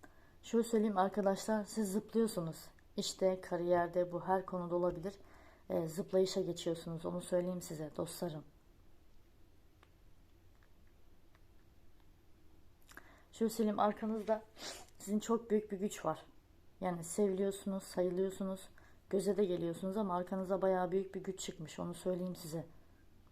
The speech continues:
Altıncı aydan sonra, dediğim gibi Haziran ayından sonra arkadaşlar iki tane fırsat çıkacak karşınıza.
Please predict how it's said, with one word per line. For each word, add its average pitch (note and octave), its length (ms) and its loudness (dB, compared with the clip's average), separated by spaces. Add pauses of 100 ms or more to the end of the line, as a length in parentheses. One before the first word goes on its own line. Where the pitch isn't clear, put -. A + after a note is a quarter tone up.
(1400)
Altıncı G#3+ 500 8
aydan A3 260 6
sonra, F3+ 320 0
dediğim F#3+ 240 0
gibi F3 160 0
Haziran F#3+ 360 0
ayından G3+ 340 0
sonra F3 280 -4
arkadaşlar E3 500 -4
iki - 220 -8
tane G3 260 0
fırsat F#3 360 -4
çıkacak D#3+ 380 -6
karşınıza. D#3+ 560 -8